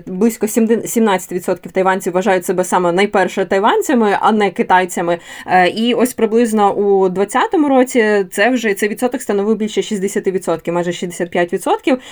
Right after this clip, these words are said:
І певною мірою це свідчить про те, що відбувається все ж таки якась, можливо, зміна свідомості, і все важче, напевно, все ж таки впливає оця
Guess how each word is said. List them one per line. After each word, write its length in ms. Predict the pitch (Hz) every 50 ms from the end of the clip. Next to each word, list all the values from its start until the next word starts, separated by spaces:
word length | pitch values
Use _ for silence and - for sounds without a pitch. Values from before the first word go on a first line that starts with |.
| - - -
І 360 | - 208 214 226 233 226 214 208 196
певною 280 | 180 226 240 254 302 247
мірою 100 | 226 254
це 200 | 262 247 254 202
свідчить 400 | - - 220 220 - 220 220 -
про 140 | - - 196
те, 200 | - - 190 208
що 360 | 226 - - 208 196 196 196 196 - - - - - -
відбувається 640 | 165 175 214 185 180 202 190 202 208 220 214 208 196
все 160 | 175 - 196 190
ж 100 | - -
таки 180 | 190 170 185
якась, 320 | 180 180 180 175 180 - -
можливо, 500 | 185 185 185 202 196 175 170 175 175 175
зміна 320 | 185 214 214 208 185 190
свідомості, 580 | 185 - 208 208 269 381 453 381 277 - - 262
і 140 | - 202
все 220 | 220 - - - 226
важче, 440 | 208 220 240 403 453 - - 285 226
напевно, 460 | 226 202 202 - 254 339 349 277 226
все 180 | 226 - 226
ж 80 | 202 -
таки 160 | - 202 -
впливає 460 | 196 - 226 208 208 233 269 269 226
оця 300 | 202 190 - - 233 233